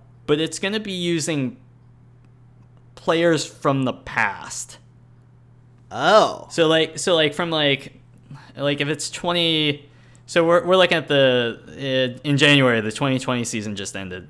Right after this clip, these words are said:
Speaker 1: So if the game were to come out, the game's not gonna come out this summer. It's not, it's in very early stages. Um, again, from my understanding. Uh, but if it were to come out this summer,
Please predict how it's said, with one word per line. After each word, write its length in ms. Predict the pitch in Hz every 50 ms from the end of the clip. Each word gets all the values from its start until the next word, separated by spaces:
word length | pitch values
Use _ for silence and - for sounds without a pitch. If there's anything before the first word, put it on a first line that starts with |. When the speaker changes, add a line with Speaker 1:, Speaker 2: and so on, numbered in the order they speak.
| - -
Speaker 1:
So 280 | - - 160 156 156 156
if 80 | 156
the 80 | - 175
game 260 | 196 214 226 226 202
were 100 | 185 175
to 80 | 156 143
come 200 | - 151 139 131
out, 320 | 123 120 113 110 107 -
the 60 | 135
game's 260 | 131 170 202 214 160
not 200 | 165 156 180 -
gonna 180 | 131 113 104 101
come 160 | - 117 107
out 160 | 101 101 95
this 120 | - 95 -
summer. 380 | - 101 90 85 85 95 110 - _
It's 220 | - 127 123 - -
not, 360 | 156 151 160 156 151 143 - - - - - - - -
it's 180 | 151 143 151
in 260 | 151 165 165 151 143 135
very 360 | 156 156 160 165 160 147 143
early 260 | 131 127 123 113 95
stages. 580 | - - 101 98 98 90 95 92 98 101 - - - - - _ - -
Um, 360 | 117 117 107 107 104 104 107 -
again, 280 | 151 147 175 131 113
from 220 | - 143 143 147 151
my 160 | 143 139 139
understanding. 640 | 135 123 117 - - 120 110 107 107 107 107 104 - - - - - - - -
Uh, 420 | 127 127 123 120 120 117 113 117 - - - -
but 100 | - 165
if 140 | 147 165 160
it 80 | 185 156
were 140 | 170 202
to 100 | 202 196
come 140 | - 160 151 135
out 160 | 120 113 -
this 160 | 120 113 -
summer, 420 | - 117 113 110 107 107 110 -